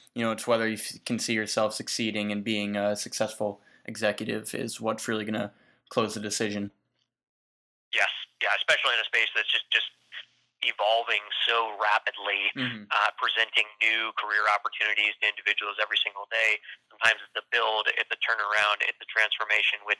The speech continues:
Speaker 2: with advanced technologies. Uh, there are plenty of opportunities to become distracted by,
Speaker 1: Mm-hmm.
Speaker 2: uh, if someone's not fully bought into the problem that they were brought in to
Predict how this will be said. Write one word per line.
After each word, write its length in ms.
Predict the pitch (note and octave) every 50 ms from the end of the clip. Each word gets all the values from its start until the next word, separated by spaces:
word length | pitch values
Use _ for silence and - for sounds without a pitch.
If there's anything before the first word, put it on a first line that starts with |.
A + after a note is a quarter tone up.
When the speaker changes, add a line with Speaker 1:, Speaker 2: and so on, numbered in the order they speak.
| _ _ -
Speaker 2:
with 160 | G#2+ G#2+ G#2 -
advanced 320 | A2 - - A2 G#2 G2+ - -
technologies. 560 | G#2+ - - G#2+ G#2 G#2 G2+ G2+ G2+ G2+ G2+ - - - - - - - _ -
Uh, 240 | G#2+ G#2 G#2 G#2 - -
there 80 | A2 G#2+
are 80 | G#2 - _
plenty 320 | - B2 A#2 - A2 G#2
of 160 | G#2+ G#2+ G#2 G2+ - - - - - - _ - -
opportunities 560 | G#2+ - - G#2 - - A2+ A2 A2 G#2+ G#2+
to 80 | - - -
become 160 | - - A2 G#2 -
distracted 560 | - - - - G#2+ G#2 G#2 - - A2+ -
by, 240 | - A#2+ B2 C3+ D3 - _ _
Speaker 1:
Mm-hmm. 80 | - C3
Speaker 2:
uh, 240 | A2+ G2+ G2 G2+ - -
if 80 | A2 G#2+ - -
someone's 320 | A2+ G#2+ G#2+ G#2+ G#2 - - G#2
not 240 | G#2 G#2 G#2+ - _ _ _ _ -
fully 320 | A#2 A#2 A2+ A2+ A2+ A2 -
bought 240 | G#2+ G#2 G#2 G#2
into 320 | G#2 G#2 G#2 G2+ - - G#2+
the 140 | G#2 G2+ -
problem 400 | - G2+ G2+ G2+ G#2 G#2 G2+ G2+ G2+ G2
that 160 | G#2+ - G#2+
they 80 | G2+
were 240 | G2 G2 G2+ G2 - - _ _ _ -
brought 240 | A2 G#2 G2+ G2+ G2
in 160 | G2+ G2+ G2+
to 20 | -